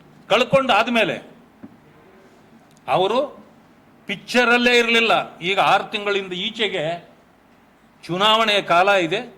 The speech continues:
ಮತ್ತೆ ಟಿಕೆಟ್ ಬೇಕು ಅಂತ ಬಂದಿದ್ದಾರೆ. ಬಹುಶಃ ನಾನು ಹೇಳ್ತೇನೆ, ನನ್ನ ಪಕ್ಷದ ಲೀಡರ್ ಆದ್ರೂ ನನಗೊಂದೇ, ಬೇರೆಯವರಾದ್ರೂ ಒಂದೇ. ಈ ವಿಚಾರದಲ್ಲಿ ಅಂಬೇಡ್ಕರ್ ರವರ ವಿಚಾರದಲ್ಲಿ ನಮ್ದು ಕಾಂಪ್ರಮೈಸ್ ಇಲ್ಲ,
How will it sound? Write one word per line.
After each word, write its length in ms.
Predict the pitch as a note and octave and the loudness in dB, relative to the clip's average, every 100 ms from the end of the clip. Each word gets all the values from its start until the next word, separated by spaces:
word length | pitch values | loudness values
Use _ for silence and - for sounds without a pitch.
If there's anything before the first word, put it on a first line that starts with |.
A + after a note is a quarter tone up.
| _ _ - | _ _ -8
ಮತ್ತೆ 280 | D3+ F3 A#3+ | -8 -4 -6
ಟಿಕೆಟ್ 420 | A#3 G3 A#3+ F#3+ | -6 -4 -4 -2
ಬೇಕು 240 | F#3+ F#3 F3+ | -4 -4 -6
ಅಂತ 120 | - | -6
ಬಂದಿದ್ದಾರೆ. 400 | E3+ D3+ A2+ F2+ - _ _ - - - | -8 -10 -12 -14 -20 _ _ -20 -20 -4
ಬಹುಶಃ 300 | D#3 A#3 B3 | -2 0 0
ನಾನು 180 | G3+ F#3 | 0 0
ಹೇಳ್ತೇನೆ, 360 | F#3 G3+ F#3+ B2+ A2+ | 0 -2 -6 -8 -10
ನನ್ನ 300 | A#2+ D3 G3 | -8 -4 -4
ಪಕ್ಷದ 380 | F#3+ F3+ F#3+ F3+ | -4 -8 -8 -6
ಲೀಡರ್ 320 | E3+ E3+ F3 | -6 -4 -2
ಆದ್ರೂ 220 | F3 F3 | -2 -4
ನನಗೊಂದೇ, 500 | E3+ E3 D#3+ E3+ A3 A#3 - _ | -8 -8 -10 -10 -12 -16 -20 _
ಬೇರೆಯವರಾದ್ರೂ 600 | C3+ E3 F3+ F3 D#3+ D3+ | -8 -4 -2 0 -2 -4
ಒಂದೇ. 240 | D3 C3+ A2+ | -10 -10 -10
ಈ 120 | C3 | -10
ವಿಚಾರದಲ್ಲಿ 580 | D3 C#3 C3 A#2 G2+ F#2 _ _ _ _ - | -10 -10 -12 -12 -20 -20 _ _ _ _ -8
ಅಂಬೇಡ್ಕರ್ 640 | D3+ F#3 G3+ G#3 G3 F3+ E3 | -4 0 2 2 -2 -4 -4
ರವರ 200 | E3 D#3+ | -4 -4
ವಿಚಾರದಲ್ಲಿ 640 | C#3+ D3 E3+ D3 C#3+ F#3 | -6 -2 -2 -2 -8 -10
ನಮ್ದು 300 | D3 D#3 G3+ | -10 -12 -10
ಕಾಂಪ್ರಮೈಸ್ 560 | F#3 D#3 D#3 D#3 D#3+ D#3 | -8 -8 -10 -12 -12 -10
ಇಲ್ಲ, 160 | D#3 | -10